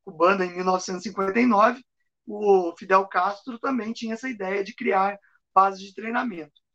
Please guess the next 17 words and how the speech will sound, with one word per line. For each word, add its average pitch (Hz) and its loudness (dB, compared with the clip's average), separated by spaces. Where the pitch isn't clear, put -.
Até 233 0
então, 294 0
o 190 -20
que 277 2
existia 269 0
eram 294 0
congressos 294 0
internacionais 226 -6
em 277 -2
que 262 -4
a 254 4
intelectualidade, 262 0
é, - -10
comunista 208 0
se - 2
reunia 240 2
pra 247 4